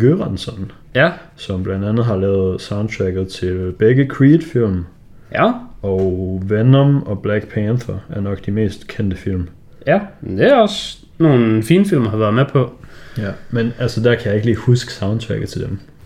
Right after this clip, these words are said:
Speaker 2: Jeg synes, der var på et tidspunkt, øh, hvor nogle af soundtrackene, eller jeg, jeg kunne nemlig ikke helt finde ud af, om det var soundtracket, om det var sådan effekterne, sådan, sådan til, det var sådan, det var sådan krigsscener og sådan noget. Men jeg synes, det lød som om, at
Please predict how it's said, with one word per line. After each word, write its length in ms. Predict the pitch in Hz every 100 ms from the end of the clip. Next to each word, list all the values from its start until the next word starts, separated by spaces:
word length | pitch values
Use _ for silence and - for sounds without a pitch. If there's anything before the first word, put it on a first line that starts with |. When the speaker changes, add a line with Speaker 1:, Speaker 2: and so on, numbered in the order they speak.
| -
Speaker 2:
Jeg 120 | 214
synes, 300 | 226 208 -
der 80 | 160
var 200 | 143 151
på 80 | 147
et 80 | 127
tidspunkt, 460 | 160 156 147 120
øh, 400 | 107 101 98 98 98 - - -
hvor 200 | 147 135
nogle 200 | 143 165
af 60 |
soundtrackene, 640 | 143 151 196 139 123 107 95 - - - - - - - - -
eller 140 | 110 123
jeg, 200 | 135 139
jeg 80 |
kunne 80 | 151
nemlig 120 | 180 202
ikke 60 |
helt 100 | 190
finde 120 | 175 170
ud 0 |
af, 40 |
om 40 | 113
det 40 |
var 40 |
soundtracket, 800 | 95 160 175 190 - 156 151 147
om 120 | 113 101
det 60 |
var 60 | -
sådan 240 | 123 113 110
effekterne, 640 | - 165 170 147 113 101
sådan, 520 | 123 117 113 101 95
sådan 200 | 95 107
til, 140 | 95 104
det 80 | 98
var 60 |
sådan, 140 | 95 104
det 80 |
var 60 | 104
sådan 180 | 117 113
krigsscener 540 | - 170 185 139 127
og 60 | 117
sådan 100 | 135
noget. 80 | 131 - - -
Men 40 |
jeg 80 | 143
synes, 160 | - 226
det 100 | 214
lød 100 | 208
som 140 | 170
om, 140 | 170 165
at 80 | 127